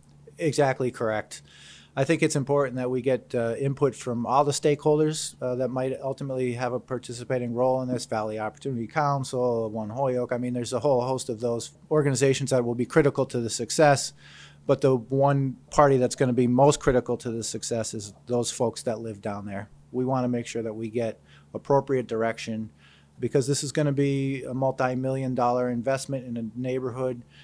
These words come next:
and we want that multi-million dollar investment to be targeted, successful in a, a,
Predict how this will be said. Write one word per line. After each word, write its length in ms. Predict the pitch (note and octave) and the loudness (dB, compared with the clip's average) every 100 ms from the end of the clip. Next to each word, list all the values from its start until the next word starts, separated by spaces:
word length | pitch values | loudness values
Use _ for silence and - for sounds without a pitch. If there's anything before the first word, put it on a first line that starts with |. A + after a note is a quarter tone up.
| - _ | -20 _
and 140 | - A#2 | -4 0
we 80 | B2+ | 2
want 240 | C3+ B2+ | 2 2
that 160 | B2+ A#2 | 0 0
multi-million 640 | A#2+ A#2+ A#2 A#2 A#2+ A2+ | -2 -2 -2 -2 -2 -2
dollar 300 | A2+ A2+ A2 | -2 -2 -2
investment 460 | G#2 A2+ A2 A#2 - | -4 -6 -4 -8 -8
to 60 | |
be 140 | G#2+ G#2+ | -10 -10
targeted, 580 | A#2+ A#2 A2 A2 G#2+ - | -4 -2 -2 -4 -6 -8
successful 680 | - - B2+ E3 D3 - B2 | -10 -8 0 2 2 0 -2
in 80 | A#2 | -2
a, 240 | A2 G#2 G#2 | -4 -8 -12
a, 120 | - | -14